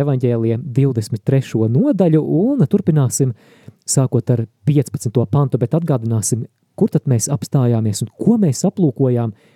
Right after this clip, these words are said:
iepriekšējā raidījumā. Vispirms mēs runājām par to, ka kristieti diez vai raksturo acīm redzami brutāli grēki, tādi kā slepkavība vai laupīšana, bet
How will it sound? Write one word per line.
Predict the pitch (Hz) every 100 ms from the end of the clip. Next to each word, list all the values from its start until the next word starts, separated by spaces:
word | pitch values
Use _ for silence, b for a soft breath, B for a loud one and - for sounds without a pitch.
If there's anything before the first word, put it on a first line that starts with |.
| b 147
iepriekšējā | 139 - 98 - 98 92
raidījumā. | 101 95 107 110 104 101 _ B B B B B B B -
Vispirms | 170 302 302
mēs | 214 147 185
runājām | 262 180 147 131
par | 131
to, | - 269 247
ka | -
kristieti | 143 - 214 - 143 117
diez | 120 131 110
vai | 147 226
raksturo | 151 220 - 139 135 123 113 _ _ -
acīm | 135 - 131 120
redzami | 120 151 139 120 104
brutāli | 120 135 127 117 113 110
grēki, | 120 127 139 -
tādi | 110 101 -
kā | 98
slepkavība | - 113 143 - 147 127 127 120 107
vai | 107 101 101
laupīšana, | 117 104 143 - 160 117 - 110 104 _ b b b b b b b
bet | 123 -